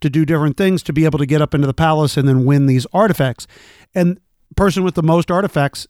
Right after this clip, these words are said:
is the winner at the end of the game, and the game ends once all the artifacts are gone. So it's a really good cat and mouse game. So, like, I might put a number down in a room that has, like, some big treasure in it.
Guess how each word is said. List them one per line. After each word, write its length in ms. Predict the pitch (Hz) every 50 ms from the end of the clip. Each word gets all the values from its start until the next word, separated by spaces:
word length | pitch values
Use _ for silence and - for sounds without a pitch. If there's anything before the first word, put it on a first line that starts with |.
| _
is 180 | - 160 151 131
the 100 | 123 151
winner 380 | 135 143 190 226 208 170 151 151
at 100 | 143 -
the 80 | 147
end 100 | 143 143
of 40 | 143
the 60 | 143
game, 200 | 156 214 220 185
and 80 | 160 151
the 60 | 143
game 220 | 131 151 151 147
ends 220 | 147 147 147 143 131
once 180 | 135 139 127
all 180 | - - 127 135
the 120 | 127 143 165
artifacts 500 | 202 240 226 - - - 113 - - -
are 40 | 127
gone. 240 | 113 120 110 107 107 - - - - - - _ _ _
So 240 | - - - 175 175
it's 120 | 170 - -
a 60 | 156
really 480 | 151 151 151 180 214 240 247 240 226
good 440 | 170 123 113 156 160 165 165 139 120 -
cat 320 | - - 151 156 180 190
and 160 | 175 147 147
mouse 260 | 147 147 151 147 123
game. 260 | - - 143 127 123 120
So, 140 | - 139
like, 160 | 139 139 135 -
I 120 | 147 160
might 240 | 180 180 160 156 131
put 160 | - - 175
a 60 | 165 151
number 340 | 151 156 170 175 156 151
down 380 | 143 151 147 143 143 143 147 135 - - - - - -
in 200 | - 160 156 156
a 100 | 156 151
room 340 | 147 143 160 160 160 156 156
that 100 | 151 139
has, 240 | 131 147 147 143 127
like, 120 | 147 139
some 200 | - - 143 143
big 160 | 131 156 139 120
treasure 360 | - 190 196 196 151 156 151
in 80 | 139
it. 140 | 135 139 -